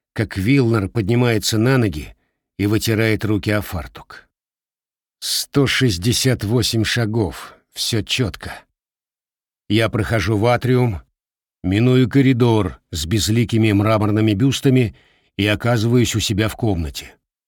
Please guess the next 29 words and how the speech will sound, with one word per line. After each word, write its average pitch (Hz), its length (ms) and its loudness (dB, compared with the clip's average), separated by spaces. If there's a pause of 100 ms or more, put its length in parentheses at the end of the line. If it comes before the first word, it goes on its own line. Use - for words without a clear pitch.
(480)
где 95 320 -2
сразу 113 440 0
же 95 100 -2
достаю 101 440 0
кожаную 95 420 -2
сумку. - 480 -8 (960)
Меньше 120 460 2
чем 135 220 2
за 110 160 2
минуту 131 320 4
я 123 160 4
рывком 131 460 2
открываю 117 460 0
все 120 200 0
ящики, 107 640 -2 (380)
бросаю 120 540 0
вещи 123 320 0
в - 80 -4
сумку 120 520 0 (320)
и 110 80 0
закидываю 113 640 2
ее 104 240 4
на 101 120 2
плечо. 92 480 -6 (1300)
Когда 139 340 0
я 156 160 4
возвращаюсь 143 800 4
в 139 100 0
атриум, 110 540 0